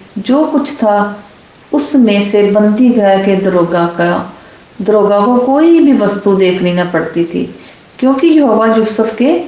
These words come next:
साथ था, और जो कुछ वह करता था, यहोवा उसको उसमें सफलता देता था। पाक कलाम के पढ़े और सुने जाने पर खुदावंद की बरकत हो।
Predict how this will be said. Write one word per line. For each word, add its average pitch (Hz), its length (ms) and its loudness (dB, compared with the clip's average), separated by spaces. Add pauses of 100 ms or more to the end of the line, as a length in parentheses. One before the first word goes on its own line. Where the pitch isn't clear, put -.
(300)
साथ 202 580 -2
था, 185 480 -4 (380)
और 240 180 0
जो 349 260 2
कुछ 320 220 0
वह 247 180 2
करता 196 440 -2
था, 202 80 0
यहोवा 196 500 0
उसको 190 760 -2
उसमें 214 960 0 (760)
सफलता 208 540 0
देता 170 380 0
था। - 440 -6 (440)
पाक 214 320 0
कलाम 196 280 0
के 190 140 -2
पढ़े 180 480 -2
और 196 100 -2
सुने 220 400 0
जाने 175 320 0
पर 175 320 -4 (520)
खुदावंद 233 600 0
की 180 460 -6
बरकत 170 680 -4
हो। 175 220 -8